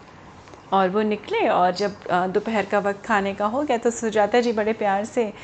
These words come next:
उन दोनों का, हाँ, पति पत्नी का खाना बना के तैयार रखती थी कि आ जाएं तो गरम गरम खाना खाएं।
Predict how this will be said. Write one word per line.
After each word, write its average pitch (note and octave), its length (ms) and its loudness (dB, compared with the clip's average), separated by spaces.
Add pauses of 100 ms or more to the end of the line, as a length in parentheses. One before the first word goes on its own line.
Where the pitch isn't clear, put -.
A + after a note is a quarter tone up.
(260)
उन A#3+ 200 2
दोनों G#3+ 260 2
का, G#3+ 140 0
हाँ, G#3+ 220 0
पति G#3 200 -2
पत्नी G#3 360 -4
का G#3+ 100 -6
खाना G3+ 340 -2
बना G3+ 260 -4
के G3 140 -4
तैयार G#3 420 -2
रखती C#4+ 280 -2
थी C4 140 -6
कि B3+ 140 -8
आ B3 240 -2
जाएं A#3 240 -4
तो G#3+ 120 -4
गरम F#3+ 320 -4
गरम F#3 220 -4
खाना G#3 340 -4
खाएं। A#3+ 320 -4